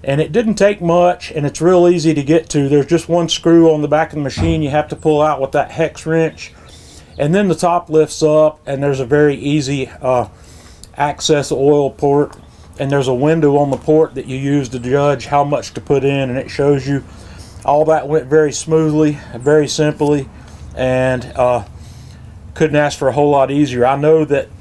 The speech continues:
the higher end versions of this thing are maintenance free where you don't have to worry about that, but for three hundred and fifty dollars, that's something you have to deal with.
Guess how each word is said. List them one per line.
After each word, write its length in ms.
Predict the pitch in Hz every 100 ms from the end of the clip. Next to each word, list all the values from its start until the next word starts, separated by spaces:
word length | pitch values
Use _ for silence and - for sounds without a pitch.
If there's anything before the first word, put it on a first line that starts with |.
| - - 127
the 100 | 120
higher 380 | 160 175 156
end 320 | 131 131 131 113 127
versions 480 | 143 139 127 123 117
of 60 |
this 180 | 135 -
thing 240 | 143 139
are 80 | 131
maintenance 480 | 120 131 123 123 -
free 300 | 143 143 127
where 160 | 123 123
you 100 | 120
don't 220 | 131 -
have 220 | 135 135
to 40 |
worry 280 | 123 131 135
about 280 | 110 113 101
that, 260 | 117 117 110
but 120 | 117 - - - - - - - -
for 120 | 143
three 260 | 135 156 147
hundred 220 | 151 139
and 80 | 117
fifty 260 | 156 -
dollars, 480 | 127 135 139 131 113
that's 180 | 131 110
something 340 | 139 131 120
you 60 | 117
have 200 | 123 123
to 80 | 113
deal 280 | 117 123 101
with. 280 | 104 107